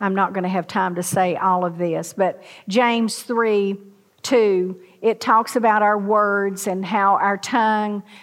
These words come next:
will, you know, uh, catch on fire,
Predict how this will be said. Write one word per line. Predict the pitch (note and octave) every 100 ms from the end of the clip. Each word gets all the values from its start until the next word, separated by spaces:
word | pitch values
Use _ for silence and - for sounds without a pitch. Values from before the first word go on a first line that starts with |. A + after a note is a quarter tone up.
| -
will, | G3 G3+ F#3+ G3 -
you | G#3+ G#3+
know, | G3+ F#3+ F#3 F#3
uh, | - G3 F3 E3+ F3
catch | - A#3 -
on | A3 G#3+ G3+
fire, | A#3+ G#3 G#3 G#3 G#3 G3+